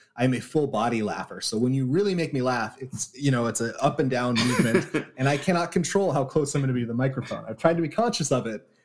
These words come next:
Speaker 1: Um,
Speaker 2: Right.
Speaker 1: but sometimes you, you really make me laugh. <laughs> So
Speaker 2: <laughs>
Speaker 1: we, we gotta
Speaker 2: I, I've noticed that a little bit in the, uh, in the edits where, like,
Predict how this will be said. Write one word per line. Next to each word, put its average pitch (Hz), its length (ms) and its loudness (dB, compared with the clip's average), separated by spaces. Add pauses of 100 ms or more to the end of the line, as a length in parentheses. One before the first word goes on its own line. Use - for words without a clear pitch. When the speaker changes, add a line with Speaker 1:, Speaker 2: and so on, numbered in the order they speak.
(120)
Speaker 1:
Um, 156 60 10 (100)
Speaker 2:
Right. 113 560 4 (440)
Speaker 1:
but 147 160 2
sometimes 156 420 2
you, 139 160 0 (140)
you 143 180 0
really 113 240 -2
make 127 260 0
me 147 60 0
laugh. 131 500 -2
<laughs> - 300 -4
So 170 60 6
Speaker 2:
<laughs> - 800 0
Speaker 1:
we, 147 80 4 (200)
we 135 60 4
gotta 131 400 0 (760)
Speaker 2:
I, 123 300 4
I've 127 140 2
noticed 151 300 0
that 135 100 2
a 135 60 0
little 120 200 0
bit 104 220 0
in 101 160 2
the, 98 240 2
uh, 90 200 0
in 90 160 0
the - 180 -2
edits 101 440 -2 (120)
where, 98 360 0
like, 85 400 -2